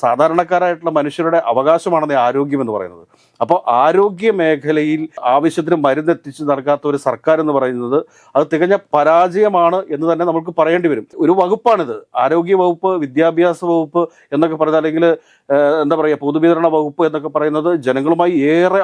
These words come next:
അടുത്ത് നിൽക്കുന്ന വകുപ്പുകളാണ്. ഈ വകുപ്പൊക്കെ ഭരിക്കാൻ ശേഷിയുള്ള, അത്യാവശ്യം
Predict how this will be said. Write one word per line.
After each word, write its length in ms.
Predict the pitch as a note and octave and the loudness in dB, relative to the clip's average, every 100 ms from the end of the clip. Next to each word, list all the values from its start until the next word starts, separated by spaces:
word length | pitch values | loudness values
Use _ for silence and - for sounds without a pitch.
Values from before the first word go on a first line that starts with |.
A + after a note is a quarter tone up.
| D#3+ | 0
അടുത്ത് 300 | C#3+ D#3+ F#3+ | -2 -4 0
നിൽക്കുന്ന 240 | F3+ E3+ E3+ | 0 0 0
വകുപ്പുകളാണ്. 480 | D#3 D3+ E3+ D3+ A2 - _ C#3+ | 0 0 0 0 -2 -10 _ -4
ഈ 40 | G#3+ G3+ | 0 0
വകുപ്പൊക്കെ 480 | D#3+ D#3+ D3+ D#3+ D#3 C3 A#2 | -2 -4 -4 0 -2 -4 -4
ഭരിക്കാൻ 440 | C#3+ D3 - F#3+ F3+ | -4 -2 0 0 0
ശേഷിയുള്ള, 440 | D3+ D3 D#3 C#3 C#3 C3+ - - - | -4 -6 -4 -2 0 -2 -6 -10 -4
അത്യാവശ്യം 480 | B2+ E3 E3+ E3+ E3+ | -2 0 2 0 -2